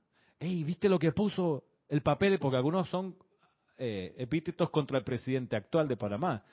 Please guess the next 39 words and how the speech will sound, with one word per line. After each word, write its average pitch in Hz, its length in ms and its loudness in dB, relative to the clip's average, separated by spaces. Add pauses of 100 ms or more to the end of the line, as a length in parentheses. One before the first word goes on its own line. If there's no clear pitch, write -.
(160)
Entonces, 123 280 2
oh, 196 560 4
todo 185 120 6
el 185 60 2
mundo 190 260 4
viendo, 170 380 0
o 160 200 -4
las 104 120 -6
personas 170 280 -2
que 160 60 2
ponen 175 160 4
atención 151 280 -2
en 151 80 0
eso, 147 180 0
viendo 160 360 2
lo 135 140 4
que 120 120 -2
dice 160 200 0
el 170 100 0
papel, 165 440 2 (920)
distrayéndose 190 880 6
de 151 180 4
la 151 100 4
esencia 185 340 2
de 180 60 4
la 170 40 4
situación 175 440 0
que 190 80 0
al, 175 180 -2 (160)
a 151 220 2
él 185 320 2
lo 147 260 2
han 156 100 2
encontrado, 160 640 2 (420)
pareciera, 156 680 2
con 143 380 -2 (440)
sólidas 170 340 6
pruebas 160 460 6
de 127 400 0